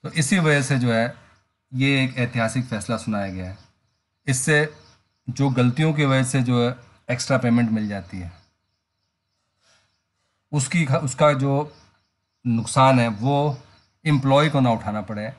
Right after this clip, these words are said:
इसी वजह से ये एक नया अपडेट निकाला गया है,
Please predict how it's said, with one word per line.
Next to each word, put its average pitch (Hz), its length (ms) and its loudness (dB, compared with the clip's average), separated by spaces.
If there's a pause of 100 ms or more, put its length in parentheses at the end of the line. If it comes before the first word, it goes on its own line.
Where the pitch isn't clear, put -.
(120)
इसी 139 200 -2
वजह 127 180 2
से 113 200 -4
ये 110 180 -4 (600)
एक 117 140 -8
नया 113 240 2 (480)
अपडेट 104 380 -8
निकाला 90 300 -8
गया 90 240 -12
है, 92 80 -14